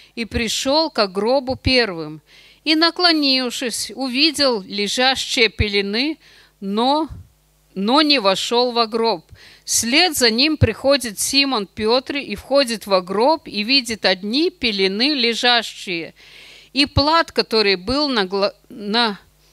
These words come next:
на главе его, не с пеленами лежащий, но особо свитый на другом месте. Тогда вошёл и другой ученик, прежде пришедший ко гробу, и увидел, и уверовал.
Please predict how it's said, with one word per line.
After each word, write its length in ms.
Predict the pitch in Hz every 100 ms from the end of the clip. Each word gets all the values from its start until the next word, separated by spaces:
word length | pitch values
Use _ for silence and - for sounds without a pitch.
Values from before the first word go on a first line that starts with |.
| _ _ _ _ 202
на 160 | 226
главе 600 | 202 196 185 226 294 311
его, 400 | 285 269 262 240 - -
не 240 | 202 247
с 100 | -
пеленами 680 | - 196 190 196 254 285 277
лежащий, 920 | 254 247 226 247 240 - - 226 190 - - - -
но 200 | 202 208
особо 640 | 208 - - 302 320 220
свитый 720 | - - 196 269 302 302 294
на 200 | 254 185
другом 480 | 180 180 180 240 247
месте. 600 | 240 233 196 - - 143 _ - - - _
Тогда 420 | 240 220 233 330
вошёл 560 | 359 247 - 285 320 320
и 180 | 220 214
другой 540 | 202 202 220 254 277
ученик, 640 | - 277 254 269 226 - -
прежде 560 | 233 254 285 262 302 285
пришедший 800 | 220 190 - 220 233 - 254 214
ко 180 | 196
гробу, 480 | 175 196 220 240 247
и 180 | 196 185
увидел, 540 | 180 208 247 240 254
и 160 | 233 220
уверовал. 800 | 226 233 233 196 165 160 151